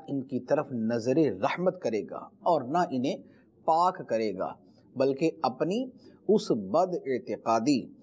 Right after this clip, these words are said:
اور بد عملی کی خباثت کے ساتھ ہی اللہ تعالیٰ ان کو جہنم میں ڈال دے گا۔ ایسوں کے لیے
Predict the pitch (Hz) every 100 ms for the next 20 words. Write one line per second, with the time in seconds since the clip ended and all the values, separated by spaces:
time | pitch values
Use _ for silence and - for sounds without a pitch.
0 | - _ 139 117 95 123 196 175 123 131
1 | 139 143 156 143 - - 170 202 226 -
2 | - 120 110 120 - 160 - - 117 -
3 | 131 147 196 156 110 95 120 117 135 110
4 | 107 120 113 110 104 196 202 - - -
5 | 113 113 104 110 120 151 98 92 82 85
6 | - - - - 147 139 165 139 120 117
7 | 202